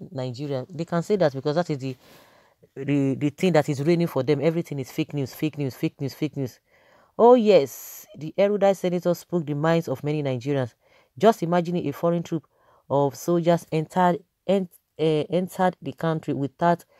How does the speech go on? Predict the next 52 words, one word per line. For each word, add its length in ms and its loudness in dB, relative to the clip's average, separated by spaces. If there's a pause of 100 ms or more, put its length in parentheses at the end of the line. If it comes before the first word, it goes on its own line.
(200)
the 100 -6
knowledge 440 0
of 280 0
our 280 2
security 1000 -2 (300)
men 240 -2
and 140 -4
women. 340 -4 (560)
It's 160 -4
a 80 2
pity 300 -2
we 120 -2
don't 220 -2
have 200 2
government 440 -2 (220)
in 100 -6
the 80 -4
zoo 300 -2
called 300 2
Nigeria. 440 -2
Big 180 -4
shame. 280 -8 (500)
Of 140 0
course, 180 6
they've 180 2
come 200 0
out 100 -2
to 80 -12
tell 340 -8
us 100 -10
that, 220 -10
eh, 220 -6
ah, 220 -4
that 180 -4
they 80 -8
gave 180 -2
them 140 -2
permission. 460 -2 (920)
The 120 -2
Nigerian 420 2
government, 320 0
or 80 -2
whether 220 0
the 160 -6
Nigerian 300 -4
army, 180 -4
they've 140 -10
come 180 -4
out 80 -6
to 80 -8
say, 140 -6
"Yes, 280 0